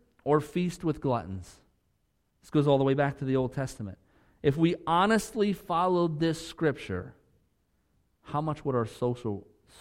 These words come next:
social circle shrink? If we decided, "You know what? I'm not gonna carouse with drunkards or with gluttons." 'Cause honestly, it's really the same thing.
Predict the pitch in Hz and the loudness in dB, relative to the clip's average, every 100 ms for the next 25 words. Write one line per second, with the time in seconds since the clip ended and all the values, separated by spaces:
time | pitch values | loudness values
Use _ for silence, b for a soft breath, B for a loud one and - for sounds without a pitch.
0 | - 190 196 - 107 - 101 85 92 95 | -4 0 0 0 -6 -6 -6 -6 -8 -12
1 | - 92 95 - _ _ _ _ _ _ | -10 -12 -12 -18 _ _ _ _ _ _
2 | _ _ _ _ _ _ _ _ _ _ | _ _ _ _ _ _ _ _ _ _
3 | _ _ _ 101 110 135 127 139 131 120 | _ _ _ -8 0 2 2 2 2 2
4 | 113 117 143 226 - b b b b b | 2 2 2 0 -4 b b b b b
5 | b _ _ _ _ 101 113 123 123 123 | b _ _ _ _ -4 0 0 0 0
6 | 113 104 - _ _ _ _ _ - 127 | 0 -2 -6 _ _ _ _ _ -10 -2
7 | 120 120 151 156 131 120 110 - _ _ | 0 2 2 0 0 0 -2 -6 _ _
8 | - - _ - 127 151 220 240 196 - | -20 -20 _ -8 -2 0 0 -2 -6 -12
9 | - 143 151 151 131 127 113 110 92 - | -4 0 0 -2 -4 -4 -6 -8 -16 -18
10 | _ _ _ _ _ - 175 185 151 135 | _ _ _ _ _ 0 2 2 2 0
11 | 120 156 120 104 - 104 101 117 95 | 2 2 2 -2 -4 -6 -6 -8 -10